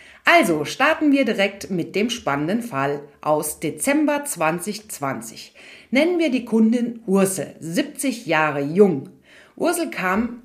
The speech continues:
auf Empfehlung einer Bekannten zu mir, die unsere Facebook-Post Podcast Yoga Mental zum Thema Rückenschmerzen und der Tinnitus gehört hatte. Die Vorgehensweisen und Methoden hatten sie so fasziniert.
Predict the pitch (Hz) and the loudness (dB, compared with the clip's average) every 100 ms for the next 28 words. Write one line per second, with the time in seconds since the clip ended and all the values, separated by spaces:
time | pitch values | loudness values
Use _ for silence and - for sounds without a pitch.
0 | - 180 175 147 131 - 160 196 269 - | -2 0 0 -6 -10 -6 -4 0 0 0
1 | 170 202 214 254 226 170 135 131 - 143 | 0 0 -2 -4 -4 -4 -8 -12 -10 -6
2 | 143 131 131 - - - 208 180 175 - | -6 -6 -10 -20 -20 -8 -6 -4 -6 -8
3 | 135 160 190 262 269 262 - 247 247 247 | -10 -6 -4 -4 -6 -6 -4 -2 -2 -6
4 | - - - - 285 - - 285 269 - | -18 -20 -18 -6 -6 -6 -4 -2 -2 -2
5 | 190 185 180 151 139 135 175 202 233 240 | -2 0 0 -2 -4 -4 -4 -2 -2 -4
6 | 170 - 180 156 139 139 294 285 269 240 | -6 -4 -6 -4 -4 -2 -2 -2 -6 -4
7 | 226 220 - 220 - - - 294 247 240 | -4 -4 -2 -2 -4 -8 -2 0 -2 -4
8 | 185 180 185 233 247 240 294 208 123 127 | -4 -4 -4 -6 -8 -6 -2 -2 -2 -4
9 | 117 - - _ _ _ - - - - | -12 -12 -18 _ _ _ -20 -20 -12 -8
10 | 143 262 339 302 165 143 - 143 143 120 | -4 2 2 2 -2 -4 -4 -2 -2 -4
11 | 143 139 135 240 247 247 277 - - 202 | -4 -6 -4 -2 0 0 -2 -6 -10 -10
12 | 196 208 196 208 185 330 392 202 170 - | -4 -2 0 0 2 0 0 -4 -4 -6
13 | 170 143 139 127 - | -8 -4 -2 -4 -8